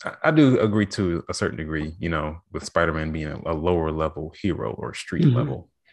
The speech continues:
Speaker 1: kind of, but,
Speaker 2: Right.
Speaker 1: um, they're just on a bigger scale because it's out of this world.
Speaker 2: Right. It's such a huge concept,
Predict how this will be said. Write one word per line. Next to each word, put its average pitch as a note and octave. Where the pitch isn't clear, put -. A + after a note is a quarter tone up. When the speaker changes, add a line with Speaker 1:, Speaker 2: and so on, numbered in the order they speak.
Speaker 1:
kind -
of, -
but, E2+
Speaker 2:
Right. G#2
Speaker 1:
um, D#2
they're A#2+
just A2
on F#2
a D#2+
bigger D#2+
scale D2
because -
it's -
out G2
of F2
this D#2+
world. E2
Speaker 2:
Right. C3+
It's D3
such D3
a -
huge A#2
concept, -